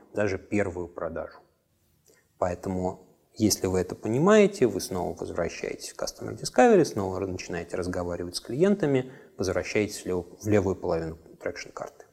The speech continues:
И здесь начинает работать ещё один очень важный механизм, э, трекшн-карты, позволяющий вам понять, вообще движетесь вы или не движетесь, или вы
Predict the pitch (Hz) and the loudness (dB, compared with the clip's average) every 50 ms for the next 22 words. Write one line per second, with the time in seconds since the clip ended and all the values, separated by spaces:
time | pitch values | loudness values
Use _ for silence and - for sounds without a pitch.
0 | _ _ _ _ _ _ - - - - - - 117 - - 131 127 117 - 110 | _ _ _ _ _ _ -4 2 2 2 2 2 -2 -2 0 -2 -2 0 0 0
1 | 113 131 151 - - - - - - - 135 113 104 104 98 95 - - 101 98 | 0 0 0 -2 -6 -10 -12 -4 0 2 2 2 2 0 -2 -4 -4 -4 0 2
2 | 107 104 87 95 95 92 90 - - 104 98 95 90 92 90 - - - - 98 | 2 2 2 0 -4 -6 -6 -6 -6 -6 -6 -6 -6 -8 -10 -12 -12 -12 -8 -6
3 | 92 90 - - - - - - - 120 - - 202 202 - - 120 113 - - | -6 -6 -6 -6 -8 -8 -8 -8 -10 -4 4 6 6 6 6 0 -6 -6 -6 -10
4 | - - _ _ _ _ _ _ _ _ - 107 92 95 101 107 135 135 120 - | -20 -20 _ _ _ _ _ _ _ _ -6 -4 -2 0 2 4 4 2 2 2
5 | - 104 104 101 101 - - 101 110 127 139 135 135 - - - 98 95 - - | 0 0 0 0 0 -2 -4 -2 0 2 0 0 -2 -8 -6 -4 -4 -4 -2 -4
6 | 101 85 82 104 117 143 123 120 110 - 101 - - - 98 95 92 92 95 98 | -6 -4 0 2 4 4 4 4 2 0 -2 -4 -4 -4 -4 -4 -4 -2 -2 -2
7 | 98 98 98 98 90 87 - - - - - - - 92 92 95 90 92 90 98 | 0 0 0 0 -2 -4 -8 -14 -14 -14 -14 -12 -8 -6 -6 -4 -2 -2 -2 -4
8 | 95 | -4